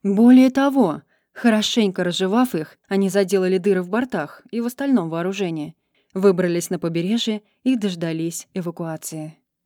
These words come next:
«Не хочу показаться непатриотичной, но нет, спасибо», подала голос Сиси,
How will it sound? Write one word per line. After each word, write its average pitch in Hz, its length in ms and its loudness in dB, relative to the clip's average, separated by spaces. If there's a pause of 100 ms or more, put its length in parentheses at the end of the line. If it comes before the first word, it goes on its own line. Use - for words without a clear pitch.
(140)
«Не 277 300 2
хочу 320 340 -2
показаться 262 720 -2
непатриотичной, 247 1200 2
но 285 200 0
нет, 185 380 0 (120)
спасибо», 165 600 -6 (520)
подала 165 380 -2
голос 165 340 -6
Сиси, 233 560 -8